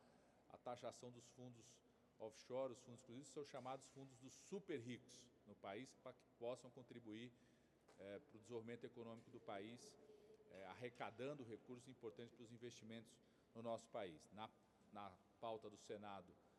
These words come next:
nós vamos trabalhar pra ver se a gente consegue votar o mais rápido possível a regulação da taxação das apostas eletrônicas e o debate do relatório da reforma tributária. Nós temos também essa semana, eh,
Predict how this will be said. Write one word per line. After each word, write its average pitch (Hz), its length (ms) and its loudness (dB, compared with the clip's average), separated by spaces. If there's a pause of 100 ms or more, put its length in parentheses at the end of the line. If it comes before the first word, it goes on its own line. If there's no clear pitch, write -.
(200)
nós 90 100 -6
vamos 110 160 -4
trabalhar 107 420 4
pra 107 120 0
ver 107 120 0
se 107 120 -6
a - 20 -4
gente 107 120 -8
consegue 110 400 0
votar 104 420 0
o 107 40 2
mais 107 260 0
rápido 110 360 -2
possível 156 600 -2 (500)
a 98 280 0
regulação 120 600 2
da 127 100 2
taxação 117 640 -2
das 113 220 0
apostas 123 600 4
eletrônicas 120 800 -2 (580)
e 131 120 0
o 156 60 2
debate 139 600 2 (100)
do 139 120 -2
relatório 120 540 0
da 120 100 -4
reforma 120 360 -2
tributária. 117 560 -4 (840)
Nós 120 200 2
temos 151 260 4
também 135 200 4
essa 127 180 0
semana, 131 680 2 (160)
eh, 98 280 -6